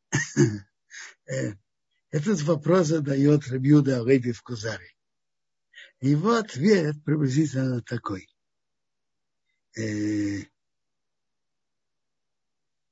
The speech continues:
э, этот вопрос приблизительно, его ответ приблизительно такой. Конечно, Бог создал небеса и землю.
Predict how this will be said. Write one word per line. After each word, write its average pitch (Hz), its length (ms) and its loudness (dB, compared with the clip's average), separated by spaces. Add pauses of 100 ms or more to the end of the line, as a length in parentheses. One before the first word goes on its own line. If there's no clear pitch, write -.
(1400)
э, 110 280 -6 (300)
этот 180 200 2
вопрос 165 460 2
приблизительно, 151 720 2 (760)
его 156 180 6
ответ 170 400 6
приблизительно 143 680 2
такой. - 440 -12 (460)
Конечно, 139 720 2 (1400)
Бог 156 240 0
создал 147 460 2
небеса 131 460 0
и 127 120 0
землю. 98 380 -12